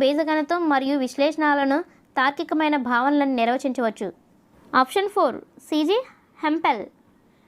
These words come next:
ఇది ఎలా గుర్తుపెట్టుకుంటారంటే బావ అక్క బజార్కి వెళ్ళింది పళ్ళు తేవటానికి. బావ అంటే ఇక్కడ భావనలు. అక్క బజార్కి వెళ్ళింది అంటే అక్క అంటే అంకగణితం, బజార్కి వెళ్ళింటే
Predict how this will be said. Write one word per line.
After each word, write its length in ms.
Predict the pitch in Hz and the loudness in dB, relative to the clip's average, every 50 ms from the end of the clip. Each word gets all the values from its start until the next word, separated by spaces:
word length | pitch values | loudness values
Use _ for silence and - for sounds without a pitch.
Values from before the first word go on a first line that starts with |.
| _ - - | _ -6 -2
ఇది 100 | 262 277 277 | 0 0 2
ఎలా 100 | 302 320 320 | 2 0 -2
గుర్తుపెట్టుకుంటారంటే 840 | 339 294 - 320 302 - 320 311 302 302 285 285 277 269 262 277 302 359 381 - _ _ _ _ - - _ _ _ _ - 254 262 | -2 -2 -2 -4 -2 -2 -2 0 2 2 2 2 0 0 0 0 0 -2 -4 -12 _ _ _ _ -20 -20 _ _ _ _ -4 -2 0
బావ 200 | 254 254 285 330 - 269 - - - - | 2 2 2 2 2 0 -2 -4 -6 -6
అక్క 200 | 240 - - 359 349 277 | -6 -4 -2 -2 0 0
బజార్కి 360 | 269 254 254 285 311 320 - 330 | 0 0 0 0 0 0 -2 -2
వెళ్ళింది 360 | 302 302 311 294 262 220 196 - 233 - - | 0 0 0 0 0 0 -2 -4 -4 -4 -2
పళ్ళు 180 | 240 247 262 269 302 | -2 0 0 0 0
తేవటానికి. 520 | 277 262 254 247 262 240 240 226 - 220 - - - _ _ _ - 247 226 | 0 0 0 -2 -2 -2 -4 -4 -8 -10 -12 -12 -16 _ _ _ -8 -4 0
బావ 160 | 247 247 262 285 311 294 285 | 2 2 2 2 2 2 2
అంటే 160 | 269 262 285 277 | 0 0 -2 0
ఇక్కడ 140 | 285 269 302 392 508 - _ - 240 226 | 0 0 0 -2 -4 -8 _ -6 -2 0
భావనలు. 500 | 254 233 247 269 285 277 277 269 262 247 208 - - - _ _ _ _ _ _ _ _ _ _ _ - 247 | 2 2 2 2 2 2 2 4 2 2 0 -2 -8 -20 _ _ _ _ _ _ _ _ _ _ _ -6 -6
అక్క 260 | 262 - - 359 339 330 285 | -6 -4 0 0 0 2 2
బజార్కి 380 | 269 262 247 285 294 285 302 294 302 | 0 0 2 0 0 0 0 0 0
వెళ్ళింది 300 | 277 277 277 269 269 269 247 | 0 2 2 2 2 2 0
అంటే 180 | 247 240 311 370 466 466 - - 247 | 0 0 -2 -2 -2 -4 -8 -8 -8
అక్క 140 | 240 - - 302 285 | -6 -2 -2 0 0
అంటే 180 | 269 262 247 269 220 | 0 0 0 -2 -2
అంకగణితం, 500 | 214 226 269 262 262 277 277 277 339 359 392 370 294 | -2 -2 -2 0 0 0 -2 -2 -2 -2 -2 0 0
బజార్కి 400 | 269 262 240 294 311 302 294 285 285 | 0 0 2 2 2 0 0 0 -2
వెళ్ళింటే 280 | 262 262 254 254 247 | 0 0 0 0 0